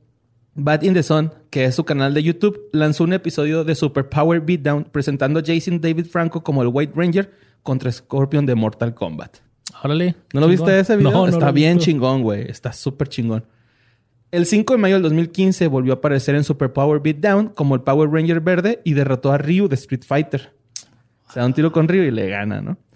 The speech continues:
Speaker 1: Después del éxito de Superpower Beatdown, su canal de YouTube, Bat in the Sun,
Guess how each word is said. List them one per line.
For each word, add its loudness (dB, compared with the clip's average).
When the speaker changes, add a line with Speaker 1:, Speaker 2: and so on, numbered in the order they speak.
Speaker 1:
Después 2
del 4
éxito 0
de 2
Superpower 0
Beatdown, 0
su -8
canal 0
de 2
YouTube, 0
Bat 0
in 2
the 0
Sun, -2